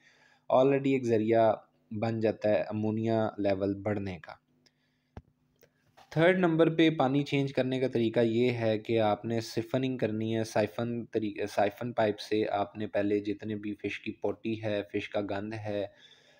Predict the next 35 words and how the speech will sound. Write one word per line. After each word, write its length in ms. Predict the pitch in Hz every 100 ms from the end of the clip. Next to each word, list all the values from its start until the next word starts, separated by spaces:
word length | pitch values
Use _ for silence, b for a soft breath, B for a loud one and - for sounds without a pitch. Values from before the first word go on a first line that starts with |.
| b -
अ, 160 | 107
सारी 320 | 107 117 117
चीज़ें 360 | 113 117 107 110
उसको 360 | 85 104 113 110
क्लीन 340 | 107 107 113
करना 300 | 113 110 110
है। 240 | 110 107 104
उससे 280 | 104 -
पहले 260 | 120 117 117
आप 180 | 113 110
ग्लास 320 | 104 98 101
को 120 | -
क्लीन 240 | 117 113 110
कर 180 | 110 107
लें 160 | 107
ताकि 240 | 107 101 104
उसका 140 | 113
सारा 240 | 104 101
गंद 220 | 104 104 101
नीचे 260 | 101 113
बैठ 240 | 113 107 101
जाए, 120 | 107
फिर 160 | 113
साइफनिंग 520 | 104 - 95 110 110 107
करके 400 | 101 98 107 104
तो 120 | 104
सारी 260 | - 104
चीज़ें 260 | 107 104 104
निकाल 380 | 104 101 98 101
देंगे, 200 | 104 104
थर्टी 380 | - 107 113 110
परसेंट 380 | 101 - 104
वाटर 260 | 98 92 101
चेंज 280 | 98 101 95
करेंगे। 440 | 98 104 131 117